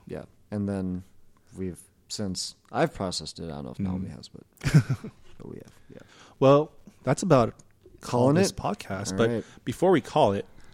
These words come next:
Speaker 2: just want to, um, have some last minute announcements. So, as you know, this Saturday, June twenty-seventh, is
Speaker 1: Collaboration.
Speaker 2: Collaboration Los Angeles, hosted by Sean Mura.
Speaker 1: Myself.
Speaker 2: Featuring a lot of really good artists.
Speaker 1: Um,
Speaker 2: Um,
Speaker 1: awesome
Speaker 2: there's gonna
Speaker 1: artists.
Speaker 2: be,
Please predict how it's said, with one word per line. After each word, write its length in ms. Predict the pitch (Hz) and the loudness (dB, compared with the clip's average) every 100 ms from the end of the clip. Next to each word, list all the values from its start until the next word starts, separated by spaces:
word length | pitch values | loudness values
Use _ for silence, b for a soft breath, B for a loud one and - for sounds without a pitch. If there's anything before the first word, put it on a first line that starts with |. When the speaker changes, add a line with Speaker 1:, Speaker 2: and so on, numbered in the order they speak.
| b b | b b
Speaker 2:
just 140 | - 131 | -6 0
want 380 | 117 113 117 | 2 2 0
to, 280 | - 131 117 | -2 -2 0
um, 200 | 110 107 | 0 -2
have 340 | 104 - 107 - | -4 -8 -8 -6
some 200 | 110 107 | -2 -2
last 240 | 107 107 | -2 -2
minute 240 | 107 104 | -2 -2
announcements. 520 | - 104 101 - 131 - | 0 -2 -2 -4 -6 -2
So, 220 | 123 113 b b b | -2 -2 b b b
as 160 | - 123 | 2 4
you 80 | 147 | 6
know, 220 | 123 113 | 6 4
this 160 | 107 107 | 2 -2
Saturday, 520 | - 98 104 131 180 - _ _ _ | 0 0 0 -2 -4 -8 _ _ _
June 160 | - 101 | 0 2
twenty-seventh, 600 | 107 101 98 98 101 123 | 2 0 -2 -2 -4 -6
is 60 | - | -6
Speaker 1:
Collaboration. 680 | - 104 101 131 139 - 143 | -2 0 2 2 4 4 8
Speaker 2:
Collaboration 520 | 170 190 190 165 113 | 10 12 12 8 4
Los 200 | 107 - | 4 2
Angeles, 300 | 104 104 151 | 2 2 2
hosted 260 | 113 - 101 | 0 -2 -2
by 280 | 101 101 107 _ _ - | -2 -2 -6 _ _ -6
Sean 260 | - 101 | 0 2
Mura. 260 | 98 110 185 | 4 2 0
Speaker 1:
Myself. 680 | 92 90 107 139 - - - | -4 -4 -4 -4 -6 -10 -4
Speaker 2:
Featuring 360 | 113 - 107 | -4 0 0
a 40 | 101 | 0
lot 140 | 101 | 0
of 40 | |
really 160 | 104 117 | 0 2
good 140 | 147 | 4
artists. 540 | 135 135 151 - - - - - | 4 4 2 -2 -8 -12 -12 -2
Speaker 1:
Um, 100 | 98 | 0
Speaker 2:
Um, 280 | 95 101 | 2 2
Speaker 1:
awesome 180 | 95 95 | 2 2
Speaker 2:
there's 100 | 95 | 2
gonna 120 | 87 104 | 2 2
Speaker 1:
artists. 240 | 98 101 | 2 0
Speaker 2:
be, 220 | 98 98 | 0 -2